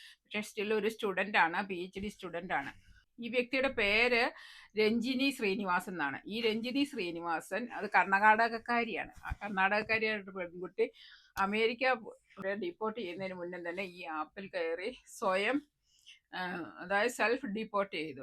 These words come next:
അവിടെ നിന്ന് ഇന്ത്യയിലേക്ക് പോകുന്നെന്നാണ് ആദ്യം പറഞ്ഞിരുന്നത്. ഇന്ത്യയിലേക്ക് പോകുന്നെന്നുള്ള റിപ്പോർട്ടുകളാണ് കണ്ടത്. എങ്കിലും ഇപ്പൊ കുറച്ച് ന്യൂസുകളിൽ കണ്ടത് പുള്ളിക്കാരി ഇന്ത്യയിൽ എത്തിയിട്ടില്ല, പകരം അമേ-, ഉം,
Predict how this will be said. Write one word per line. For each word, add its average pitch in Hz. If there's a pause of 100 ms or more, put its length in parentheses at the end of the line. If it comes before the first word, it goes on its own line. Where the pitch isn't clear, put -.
അവിടെ 185
നിന്ന് 196
ഇന്ത്യയിലേക്ക് 220
പോകുന്നെന്നാണ് 185
ആദ്യം 180
പറഞ്ഞിരുന്നത്. 170 (260)
ഇന്ത്യയിലേക്ക് 247
പോകുന്നെന്നുള്ള 226
റിപ്പോർട്ടുകളാണ് 202
കണ്ടത്. 190
എങ്കിലും 190
ഇപ്പൊ 226
കുറച്ച് 190
ന്യൂസുകളിൽ 196
കണ്ടത് 180
പുള്ളിക്കാരി 190 (400)
ഇന്ത്യയിൽ 202
എത്തിയിട്ടില്ല, 196
പകരം 190
അമേ-, 180
ഉം, 165